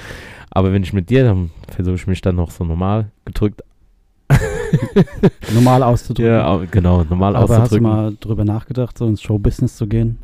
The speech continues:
Speaker 2: So Radiomoderator?
Speaker 1: Oh, das
Speaker 2: So
Speaker 1: wär mein
Speaker 2: oder so?
Speaker 1: Traum.
Speaker 2: Ja?
Speaker 1: Das wär mein Traum, ja.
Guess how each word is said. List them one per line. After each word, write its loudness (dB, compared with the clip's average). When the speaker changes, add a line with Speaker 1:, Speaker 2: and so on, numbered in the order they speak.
Speaker 2:
So -6
Radiomoderator? 0
Speaker 1:
Oh, 0
das 2
Speaker 2:
So -4
Speaker 1:
wär 6
mein 2
Speaker 2:
oder -2
so? -2
Speaker 1:
Traum. 2
Speaker 2:
Ja? -2
Speaker 1:
Das -6
wär 2
mein 2
Traum, -2
ja. 0